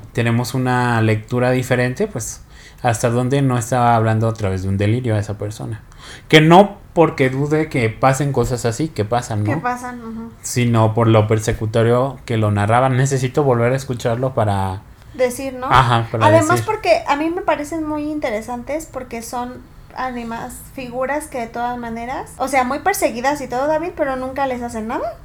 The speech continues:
Speaker 1: Ajá, ajá.
Speaker 2: ¿Cómo es eso posible? O sea, si se supone que es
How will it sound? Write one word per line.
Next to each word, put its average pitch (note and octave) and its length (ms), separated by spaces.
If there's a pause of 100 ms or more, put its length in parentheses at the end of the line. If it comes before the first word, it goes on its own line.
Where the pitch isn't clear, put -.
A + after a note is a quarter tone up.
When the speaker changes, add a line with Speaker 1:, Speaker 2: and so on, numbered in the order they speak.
Speaker 1:
Ajá, A2 380 (520)
ajá. A2 360 (120)
Speaker 2:
¿Cómo C#4 200
es C#4 80
eso C4+ 200
posible? C4 360
O C4 40
sea, B3+ 120
si B3+ 80
se B3 140
supone C#4 340
que D4+ 80
es D4+ 140